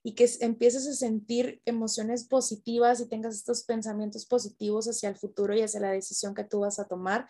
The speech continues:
que puede resultar difícil, sí,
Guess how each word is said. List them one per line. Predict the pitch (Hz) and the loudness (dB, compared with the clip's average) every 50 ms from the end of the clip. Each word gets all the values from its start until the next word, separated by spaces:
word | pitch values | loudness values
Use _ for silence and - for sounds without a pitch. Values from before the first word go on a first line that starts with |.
| - - - - - _ _ | -12 -20 -20 -20 -20 _ _
que | - 240 | 0 2
puede | 240 - 254 254 262 277 | 6 8 8 10 8 8
resultar | 285 302 302 294 262 220 254 240 240 233 | 4 2 0 -2 0 4 4 4 4 4
difícil, | 262 247 - 262 254 247 - 262 262 233 | 0 -2 -4 -4 -4 -2 -2 -2 -2 -2
sí, | 226 - - - 240 247 294 311 - | -2 -6 -4 -2 -2 -2 -2 -4 -8